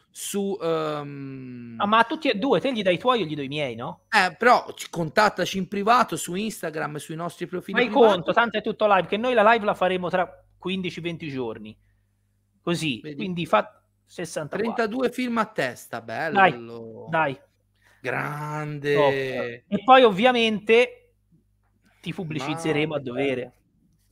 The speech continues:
Speaker 1: Io direi che ha vinto Schindler's
Speaker 2: Sì, vinto
Speaker 1: List.
Speaker 2: Schindler's List. Intanto però, Sara Giacomelli, ma tu commenti, ma ancora non hai fatto valere la
Speaker 1: Sara,
Speaker 2: tua
Speaker 1: puoi ancora...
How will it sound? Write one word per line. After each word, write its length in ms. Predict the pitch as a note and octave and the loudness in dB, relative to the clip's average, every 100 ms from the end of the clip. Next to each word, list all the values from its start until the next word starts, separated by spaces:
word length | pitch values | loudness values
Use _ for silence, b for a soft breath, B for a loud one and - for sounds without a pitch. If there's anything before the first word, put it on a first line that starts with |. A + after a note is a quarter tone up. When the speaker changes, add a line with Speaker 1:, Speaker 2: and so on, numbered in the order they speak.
| _ _ _ _ | _ _ _ _
Speaker 1:
Io 140 | G#3+ C#4 | -6 -4
direi 360 | G3+ E3+ G3 | 0 0 0
che 440 | - D3+ C#3+ C3+ B2+ | -2 0 0 0 -2
ha 60 | |
vinto 280 | A#2+ C#3+ C#3+ | -6 -8 -10
Schindler's 280 | - C3 B2 | -10 -4 0
Speaker 2:
Sì, 80 | G#3 | 2
vinto 180 | A#3+ A#3+ | 4 2
Speaker 1:
List. 100 | - | 2
Speaker 2:
Schindler's 360 | G#3+ D#3 C#3 | 0 0 -2
List. 220 | C#3 C3 - | -4 -8 -2
Intanto 340 | B3+ E4 B3 | 4 4 6
però, 180 | G#3+ G3+ | 4 4
Sara 300 | - C4+ C#4+ | 6 6 8
Giacomelli, 600 | B3 B3 A3+ D#3 B2+ B2 | 6 2 0 -2 -2 -6
ma 120 | C#3 | -8
tu 140 | - D#4+ | -8 -4
commenti, 520 | G3 E3+ A#3 F#3+ D3 | -2 0 -2 -4 -4
ma 80 | D3 | -4
ancora 300 | C#3+ C#4 A3+ | -2 -2 0
non 120 | D3+ | -2
hai 100 | C#3 | -4
fatto 280 | D#3 - C3+ | -4 -6 -4
valere 340 | C#3 C#3+ C#3+ | -2 0 2
la 80 | F#3+ | 6
Speaker 1:
Sara, 260 | A#3 D3 | 6 6
Speaker 2:
tua 200 | B2 B2+ | 4 2
Speaker 1:
puoi 220 | - G#3 A#3 | -2 0 -2
ancora... 500 | A#3 - C#4 B3+ | -2 2 4 2